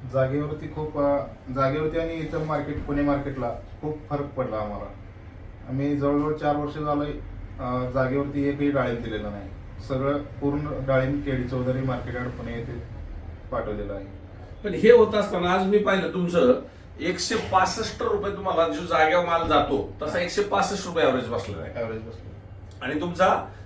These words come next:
Speaker 2: बदला असेल किंवा डॅमेज, आपण खरडा खरडा, अं, त्याच्यासहित तुम्हाला एकशे अडतीस रुपयांनी त्रेसष्ट प-, पैसे ॲव्हरेज पडलेले.
Speaker 1: पडलेले.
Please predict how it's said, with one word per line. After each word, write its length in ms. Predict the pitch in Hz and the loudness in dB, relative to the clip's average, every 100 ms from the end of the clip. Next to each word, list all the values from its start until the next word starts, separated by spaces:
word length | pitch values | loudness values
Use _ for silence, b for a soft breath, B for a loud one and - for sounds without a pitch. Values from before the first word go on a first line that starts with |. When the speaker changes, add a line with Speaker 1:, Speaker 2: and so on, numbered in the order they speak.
| - | -12
Speaker 2:
बदला 400 | 127 160 170 190 | 4 6 8 8
असेल 360 | 180 - 101 90 B B B - - | 6 6 -2 -4 B B B -14 -8
किंवा 160 | 147 139 | 2 4
डॅमेज, 580 | 151 175 175 151 - - | 8 8 6 0 -6 -6
आपण 220 | 131 147 | 0 2
खरडा 640 | 156 156 160 - - - B 101 80 80 76 - - - - - - - - - - - - - | 4 6 6 6 2 -8 B 0 2 2 0 -6 -12 -14 -14 -14 -14 -14 -14 -14 -16 -16 -12 -4
खरडा, 300 | 151 175 202 | 2 6 8
अं, 840 | 208 - 147 156 156 156 151 143 - - | 8 6 6 6 8 8 6 4 -2 -6
त्याच्यासहित 420 | 185 190 226 208 202 | 2 4 6 6 4
तुम्हाला 340 | 208 208 196 | 2 4 6
एकशे 440 | 190 - - 214 | 6 2 0 4
अडतीस 520 | 220 - 170 196 220 208 | 4 4 4 2 0 0
रुपयांनी 280 | 190 196 | 2 2
त्रेसष्ट 480 | 196 202 190 185 - | 4 2 2 0 -4
प-, 240 | 170 160 156 | -6 -4 -4
पैसे 220 | - - - 120 | -2 0 0 2
ॲव्हरेज 300 | 131 123 110 | 2 2 0
पडलेले. 380 | 104 92 90 | -2 -2 -4
Speaker 1:
पडलेले. 520 | 117 120 107 104 101 | -4 -4 -6 -10 -12